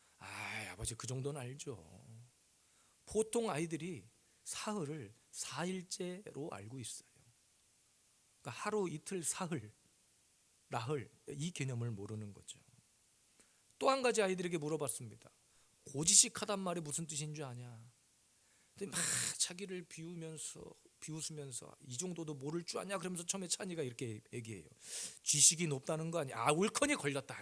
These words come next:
그래서 "지식이 높다는 거 아니냐?" 제가 그 말을 듣고 너무 당당하게 얘기하길래 '내가 뭘 잘못 알고 있나?' 고지식하다는 얘기는 뭔가 좀 앞뒤가 꽉 막히고, 예,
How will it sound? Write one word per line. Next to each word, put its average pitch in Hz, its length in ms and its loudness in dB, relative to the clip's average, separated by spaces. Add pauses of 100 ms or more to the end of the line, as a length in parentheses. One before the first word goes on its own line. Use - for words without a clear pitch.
그래서 107 260 -6 (800)
"지식이 226 480 10
높다는 208 480 6
거 214 80 0
아니냐?" 120 380 -4 (2000)
제가 233 220 2
그 - 100 4
말을 226 260 10
듣고 196 200 -2
너무 214 220 6
당당하게 220 540 6
얘기하길래 175 680 0 (440)
'내가 120 200 -2
뭘 120 140 -4
잘못 127 300 -2
알고 196 240 2
있나?' 220 360 -2 (1400)
고지식하다는 - 880 4
얘기는 196 420 -2
뭔가 220 320 0
좀 233 200 2 (680)
앞뒤가 - 400 -6
꽉 - 260 -2
막히고, 131 920 -6 (300)
예, - 40 -20